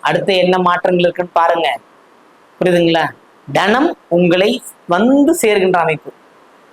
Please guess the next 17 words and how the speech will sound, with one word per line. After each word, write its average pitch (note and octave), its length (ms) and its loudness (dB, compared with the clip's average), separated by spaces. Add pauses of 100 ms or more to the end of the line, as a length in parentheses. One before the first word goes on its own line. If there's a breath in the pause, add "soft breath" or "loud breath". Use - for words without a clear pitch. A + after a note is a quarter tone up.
(340)
தனதானியம் G3+ 640 0
சொல்றோம் G3+ 280 -2
இல்லைங்களா, G3+ 340 0 (420)
அது D#3 180 0
இன்னைக்கு F#3 300 0 (600)
உங்களை E3 260 2
வந்து G3 160 0 (100)
சேர்கின்ற F#3+ 400 0
ஒரு E3 100 0
அமைப்புல E3+ 360 -2
இருக்கு. F3+ 260 -2 (720)
இன்னைக்கு G#3+ 300 0 (160)
பெரிய B3 220 2 (140)
மாற்றங்கள் A3+ 480 0
உங்களுக்கு F3+ 300 -6
இருக்கு, E3 200 -20 (1000)
பெரிய F#3+ 220 0